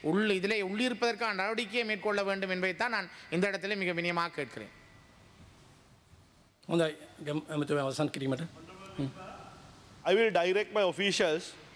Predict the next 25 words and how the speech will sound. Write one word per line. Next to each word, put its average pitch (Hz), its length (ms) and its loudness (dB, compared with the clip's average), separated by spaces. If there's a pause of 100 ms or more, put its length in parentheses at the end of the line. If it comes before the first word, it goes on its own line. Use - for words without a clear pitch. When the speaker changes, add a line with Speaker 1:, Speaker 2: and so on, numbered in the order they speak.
(180)
Speaker 3:
to 170 80 4
include 165 420 4
Kilnochi 170 500 2
also 151 300 0 (340)
and 151 140 2
ask 151 260 2
the 185 140 2 (340)
Chief 165 160 0
Secretary 160 360 0
to 170 120 0
look 120 100 -2
into 113 220 -4
it. 95 100 -10 (580)
I'm 180 160 2
very 185 200 4
sorry 190 400 2
about 185 220 2
if 151 120 -6
there 175 160 4
has 175 120 -4
been 185 80 2
a 170 100 2 (260)
lapse 175 300 0
on 185 120 2
the 185 100 0